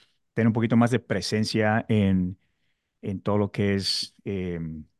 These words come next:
Instagram y Facebook, e incluso YouTube, que vamos a hacer, para dar más información, información correcta del mercado hispano, ¿no? También estamos haciendo eventos. Uno de los eventos que estamos haciendo se llama Evento Titanes, en el cual,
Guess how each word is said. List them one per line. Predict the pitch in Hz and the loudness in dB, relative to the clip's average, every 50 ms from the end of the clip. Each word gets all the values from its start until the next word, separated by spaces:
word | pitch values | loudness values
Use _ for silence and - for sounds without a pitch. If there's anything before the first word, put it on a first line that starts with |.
| _ _ _ _ _ _ _ _ - | _ _ _ _ _ _ _ _ 2
Instagram | - 135 - - - 107 98 104 104 104 104 101 101 104 98 92 | 4 4 4 4 4 6 6 8 8 8 8 8 6 6 6 4
y | 87 | 2
Facebook, | - - 110 101 - - - 110 101 101 98 98 95 - - | 2 2 0 0 0 -2 -2 0 0 0 0 -2 -6 -8 -10
e | 87 | -8
incluso | 90 87 76 - - 101 - - 90 | -8 -8 -8 -8 -8 -6 -4 -4 0
YouTube, | 87 98 104 104 104 - - 110 104 104 | 2 2 2 0 0 0 0 0 0 0
que | - - | -2 -4
vamos | 98 90 95 98 | -4 -2 -2 -2
a | |
hacer, | 90 - 98 98 175 180 _ _ - - _ _ _ _ _ _ _ _ | -2 -2 -2 -2 -2 -4 _ _ -20 -20 _ _ _ _ _ _ _ _
para | - 120 120 | 2 4 4
dar | 120 135 139 | 6 6 8
más | 147 143 135 | 8 8 8
información, | 143 131 127 - 143 127 127 117 - 156 143 131 - - | 6 4 4 4 4 4 6 6 6 6 6 6 4 2
información | - - 101 - 110 107 101 - 120 113 | -2 -2 0 0 0 0 2 2 0 0
correcta | - - 104 104 104 104 - 117 | 0 -2 -2 -2 -2 -2 0 0
del | 104 101 | 2 2
mercado | 92 87 - - - - - - - | 0 -2 -4 -8 -12 -10 -8 -6 -4
hispano, | 92 - - - - 87 82 82 82 | -4 -6 -6 -8 -8 -6 -6 -6 -4
¿no? | 98 101 - - - - - _ _ _ _ | -4 -2 -2 -2 -2 -4 -8 _ _ _ _
También | - 117 110 113 123 | 2 6 8 8 8
estamos | 123 - 143 135 135 123 | 10 10 10 10 10 10
haciendo | 104 - 123 120 120 127 117 | 10 10 8 8 8 8 6
eventos. | 101 87 92 101 113 117 - - - - - - _ _ _ _ _ _ _ _ | 6 6 4 4 2 0 -2 -6 -8 -10 -12 -16 _ _ _ _ _ _ _ _
Uno | - 113 113 | -4 0 0
de | 117 | 2
los | 110 107 | 2 2
eventos | 107 104 104 117 - | 2 2 0 -2 -2
que | - | -4
estamos | 101 107 104 107 104 95 | -2 0 0 2 0 0
haciendo | 92 - 104 101 117 107 | 0 0 0 0 0 0
se | - 101 | 0 0
llama | 92 95 95 95 101 101 98 | 2 2 4 4 4 4 2
Evento | 92 90 90 95 - 113 101 | 2 2 0 0 0 0 -2
Titanes, | - 98 85 - - 90 92 117 127 - - - - _ _ - _ _ _ _ _ _ _ | -2 -4 -6 -4 -4 -4 -2 -2 -4 -4 -8 -12 -20 _ _ -20 _ _ _ _ _ _ _
en | - 101 90 | -6 -6 -6
el | 87 - | -4 -2
cual, | - 104 98 98 95 95 98 98 92 85 | 0 4 4 6 6 6 4 2 2 -2